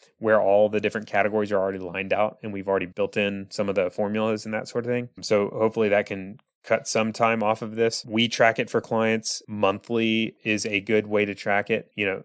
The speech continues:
we typically track it every time we're meeting with people. Maybe you're gonna do it quarterly, but the key is, though, that you're doing it at some frequency. Maybe it's annual. That's probably the least frequent I would track it.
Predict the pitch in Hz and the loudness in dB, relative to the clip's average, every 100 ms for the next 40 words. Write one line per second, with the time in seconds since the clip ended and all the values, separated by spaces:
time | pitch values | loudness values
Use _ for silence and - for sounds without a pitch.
0 | _ 170 120 110 - 110 107 101 104 101 | _ -12 -4 -4 -2 -2 -2 2 4 4
1 | 101 98 101 90 98 95 90 101 117 127 | 0 -2 -4 -4 -4 -2 -4 -4 -2 -2
2 | 127 - 127 127 123 123 _ _ 95 107 | -6 -8 -8 -4 -4 -4 _ _ -2 0
3 | 107 98 110 104 98 95 98 - - 135 | 0 -4 -2 -2 -4 -6 -10 -14 -4 0
4 | 143 143 139 135 135 - _ _ - 107 | 2 2 0 -2 -4 -8 _ _ -4 -2
5 | 120 - - 165 143 117 107 107 104 98 | -2 -8 -8 -2 2 2 2 2 2 -2
6 | 95 95 98 104 107 104 - - - - | -10 -10 -6 -4 -2 -4 -8 -18 -12 -8
7 | 113 120 117 123 127 120 - 120 120 117 | -4 -4 -4 -6 -6 -8 -6 -4 -2 -4
8 | 117 - 95 107 113 117 113 113 107 123 | -6 -6 -4 -2 -2 -2 0 -2 -2 0
9 | 110 92 87 92 - 104 101 110 104 104 | 0 -2 -6 -8 -8 -10 -10 -8 -6 -4
10 | 107 - 110 110 117 | -4 -2 -2 0 -4